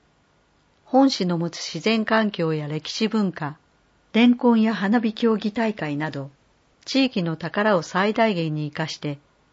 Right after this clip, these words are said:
本市の魅力を創造し、戦略的に発信することで、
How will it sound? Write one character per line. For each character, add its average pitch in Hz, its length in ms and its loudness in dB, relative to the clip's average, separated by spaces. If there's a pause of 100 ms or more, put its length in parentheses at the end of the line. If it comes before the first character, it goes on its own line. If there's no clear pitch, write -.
(100)
本 233 260 4
市 190 160 -4
の 160 100 -2
魅 151 120 -4
力 175 260 -4
を 175 100 2
創 180 280 -2
造 180 200 0
し、 170 300 -6 (460)
戦 226 260 0
略 233 240 0
的 214 240 -2
に 208 100 0
発 185 220 -6
信 214 220 -2
す - 100 -8
る 196 100 -4
こ 202 140 -2
と 196 140 -2
で、 143 200 -6